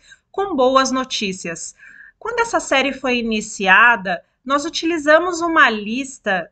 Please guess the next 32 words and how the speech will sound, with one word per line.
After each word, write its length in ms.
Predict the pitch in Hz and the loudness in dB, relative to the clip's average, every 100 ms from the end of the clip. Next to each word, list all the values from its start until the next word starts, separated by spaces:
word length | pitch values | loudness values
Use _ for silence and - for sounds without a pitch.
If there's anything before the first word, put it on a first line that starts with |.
| - | -14
de 320 | 185 214 254 | -10 -4 0
mulheres 640 | 269 240 214 240 233 226 | 0 2 2 2 0 -4
que 80 | - | -2
alcançaram 680 | 226 220 202 185 226 247 220 | -4 -4 -6 2 2 2 -2
a 80 | 208 | -6
titulação 560 | - 208 196 196 202 | -8 -8 -8 -6 -8
máxima 520 | 190 185 185 - 190 | -2 0 0 -4 -10
do 100 | 180 | -10
xadrez, 640 | 175 185 175 208 226 190 - _ _ | -10 -12 -4 0 0 -2 -10 _ _
divulgada 560 | - 311 359 302 226 220 | -6 -4 0 2 2 0
pela 340 | 233 233 285 | -4 -2 -2
fide 520 | 294 - 240 240 247 | -4 -8 -6 -6 -6
no 160 | 262 240 | -4 -4
ano 200 | 220 220 | -4 -4
de 120 | 214 | -6
dois 260 | 190 202 190 | -6 -6 -4
mil 160 | 233 | -4
e 100 | 285 | -4
vinte, 540 | 240 190 202 220 - - | -6 -6 -6 -6 -10 -8
no 140 | 302 | -8
qual 360 | 330 302 247 277 | 0 4 4 2
trinta 480 | - 320 370 440 403 | -8 -8 -6 -4 -6
e 60 | |
sete 520 | 370 - 240 226 - 294 | -6 0 0 0 -2 -4
mulheres, 580 | 320 240 214 226 254 | 0 2 2 2 -4
então, 480 | 254 254 220 208 226 - _ _ _ | -6 -6 -2 0 -2 -10 _ _ _
é, 300 | - 240 240 | 0 4 4
constavam, 840 | 240 311 320 - 294 254 262 196 202 | 2 0 0 2 4 6 4 2 -6
né, 160 | 196 | -4
dessa 240 | 220 220 220 | -4 -2 -2
listagem 720 | 220 - 226 196 202 208 220 - | -2 -2 4 4 4 -2 -10 -2
oficial. 800 | 269 269 - - 269 170 - | -2 -2 -8 -10 -2 -2 -2